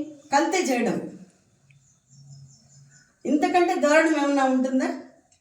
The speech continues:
కొన్ని కోట్ల మంది దేవదేవుని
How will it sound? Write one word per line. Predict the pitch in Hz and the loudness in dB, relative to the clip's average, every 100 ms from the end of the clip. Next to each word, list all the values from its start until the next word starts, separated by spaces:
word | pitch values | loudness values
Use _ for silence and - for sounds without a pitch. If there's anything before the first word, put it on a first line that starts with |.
| _ _ _ - - _ _ _ - | _ _ _ -20 -20 _ _ _ -4
కొన్ని | 254 294 302 - - | 0 2 2 0 -2
కోట్ల | 254 311 339 359 359 330 | 0 2 0 2 4 4
మంది | 311 277 254 262 302 - - - _ _ 180 | 2 0 0 -2 -4 -8 -14 -20 _ _ -2
దేవదేవుని | 262 320 330 294 285 285 | 0 2 4 4 2 -2